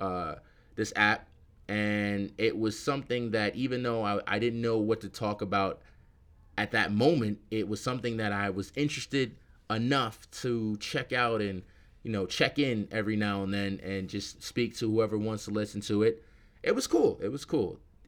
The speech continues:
It, I, you know, I got comfortable to the point where I was just like, "All right, guys, this is, uh, this is your boy Chillest. I'll be jumping in, uh, after this song is over. This is J. Cole's Middle Child, and this is Chillest Radio." And then I got comfortable. So now I like it.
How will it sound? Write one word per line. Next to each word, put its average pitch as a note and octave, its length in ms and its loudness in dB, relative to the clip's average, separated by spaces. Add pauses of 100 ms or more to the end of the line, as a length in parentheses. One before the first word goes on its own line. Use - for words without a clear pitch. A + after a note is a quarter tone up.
(100)
It, - 280 0
I, B2+ 200 8
you F3 100 2
know, B2+ 120 4
I A2 120 6
got B2 200 6
comfortable B2+ 440 -2
to C3 120 -6
the A#2 80 0
point B2 360 -2
where A2 140 2
I A2 60 4
was A2 140 0
just A2+ 180 -6
like, G#2+ 180 0
"All G2+ 80 -2
right, A2 420 -2
guys, C3 340 -8
this G2 200 -10
is, F#2 140 -8
uh, F2 280 -6 (640)
this - 140 -12
is F#2+ 120 -8
your F#2+ 100 -2
boy F#2+ 200 0
Chillest. B2 400 0
I'll F#2 120 -2
be F#2 100 -6
jumping G2 360 -4
in, G2+ 440 -6
uh, F#2 240 -8
after G2 260 -6
this G2 140 -4
song A2+ 320 -6
is G2 120 -6
over. C#3+ 340 -4
This F#2+ 180 -8
is F2+ 180 -8 (100)
J. A#2 280 -2
Cole's C#3+ 680 -4
Middle A#2 340 0
Child, D#3+ 440 -4
and F#2 120 -6
this - 120 -8
is - 80 -12
Chillest G#2 320 -2
Radio." B2 280 -2
And B2 120 2
then D3+ 120 4
I D3+ 100 8
got D3 240 6
comfortable. G#2+ 420 -4
So - 140 -8
now F3 260 4
I F3 120 2
like E3+ 260 0
it. G2+ 140 -4